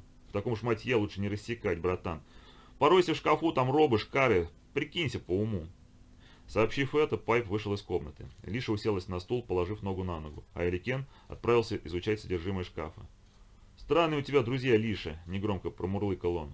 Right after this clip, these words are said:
«Где ты таких находишь?» «Это они меня находят, на свою голову», ответила девушка.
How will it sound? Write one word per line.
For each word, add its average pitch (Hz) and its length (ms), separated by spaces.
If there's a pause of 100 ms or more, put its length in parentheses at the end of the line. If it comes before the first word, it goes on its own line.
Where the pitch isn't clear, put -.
(140)
«Где 110 160
ты 165 80
таких 156 300
находишь?» 135 540 (540)
«Это 156 220
они 165 160
меня 135 180
находят, 107 480 (100)
на 87 60
свою 98 260
голову», 85 520
ответила 80 380
девушка. 80 360